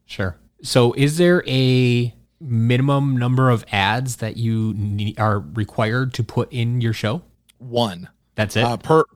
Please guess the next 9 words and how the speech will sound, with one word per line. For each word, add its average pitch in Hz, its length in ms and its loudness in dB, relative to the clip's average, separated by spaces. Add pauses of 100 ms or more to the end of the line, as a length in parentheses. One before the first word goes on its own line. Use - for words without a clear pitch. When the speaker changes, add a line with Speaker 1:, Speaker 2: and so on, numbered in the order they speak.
(120)
Speaker 2:
per 170 140 6
the 196 80 2
contract. 139 640 -2
Yeah. 117 280 2
Now, 131 120 2
that's 143 240 4
my 196 220 2
contract. - 560 -6 (140)
Speaker 1:
Sure. - 320 2